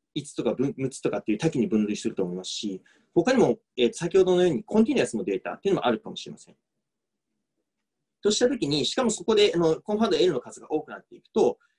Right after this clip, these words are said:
えっと、その層の数っていうのが、下手したら数百万層ぐらいになってしまう可能性がありますと。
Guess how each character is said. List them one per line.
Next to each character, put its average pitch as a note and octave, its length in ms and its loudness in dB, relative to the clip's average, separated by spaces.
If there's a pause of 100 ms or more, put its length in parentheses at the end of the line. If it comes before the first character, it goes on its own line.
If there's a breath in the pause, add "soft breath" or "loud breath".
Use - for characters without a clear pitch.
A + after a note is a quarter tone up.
(120)
え A#2 80 0
っ A2+ 40 -6
と、 G#2+ 380 -4
そ G3 160 -6
の A#3 80 2
層 A#3 260 -2
の C#3 80 -2
数 A2+ 220 -10
っ - 40 -20
て - 100 -12
い - 20 -8
う F#2 40 -10
の F#2+ 100 -10
が、 A2+ 160 0
下 F#3 120 -6
手 C#4 100 -2
し - 40 -6
た - 60 -4
ら - 60 -4
数 G#3+ 180 -4
百 C4+ 180 -4
万 D#4 160 0
層 - 160 -4
ぐ - 100 -6
ら - 80 -12
い - 20 -20
に - 60 -20 (280)
な - 100 -4
っ - 20 -8
て A2+ 100 -6
し A2 120 -6
ま G#2 100 -8
う F#2 60 -8
可 - 100 -14
能 G2 80 -8
性 F2+ 120 -12
が F2+ 80 -10
あ - 20 -14
り - 60 -18
ま - 100 -20
す - 100 -20
と。 - 60 -20